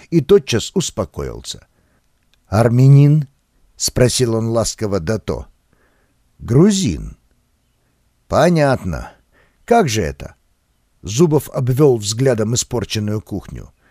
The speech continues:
"Да сам не понимаю", посетовал грузин. "Вот, глядите".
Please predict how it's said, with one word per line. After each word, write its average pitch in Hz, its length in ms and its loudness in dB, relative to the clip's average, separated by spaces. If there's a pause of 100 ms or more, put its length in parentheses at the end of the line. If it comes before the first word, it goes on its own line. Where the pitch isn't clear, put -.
(500)
"Да 151 260 0
сам 196 300 4
не 160 80 4
понимаю", 113 680 -2 (300)
посетовал 110 580 -2
грузин. 98 540 -4 (160)
"Вот, 165 440 0
глядите". 147 600 -2